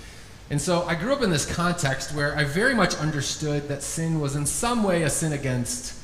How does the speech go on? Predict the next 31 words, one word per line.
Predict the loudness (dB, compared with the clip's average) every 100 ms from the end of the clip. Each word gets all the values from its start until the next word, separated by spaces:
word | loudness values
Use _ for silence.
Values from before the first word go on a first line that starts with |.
| -16 -10 -2
God. | -2 -2 -6 -12 -14 -14 -12 -2
And | 0
some | 4 4
of | 4
us | 2
here, | 2 2
we |
may | 4 2
very | 2 2 4
much, | 4 2 0
everything | -2 0 0 2
I |
just | 2 0 0
said | -2 -2
probably | -2 0 -2 -4 -8 -4
resonates | -2 0 -2 -4
with | -4 -4
you, | -2
right? | -2 -2 -2
You, | -4
you | -4
connect | -2 0 0 -2
that, | -2 0 0
and | 0
if | 0
I | -2
sin, | 0 2
I'm | 2 2
sinning | 2 0 0
against | 0 -2 -4 -4
God. | -6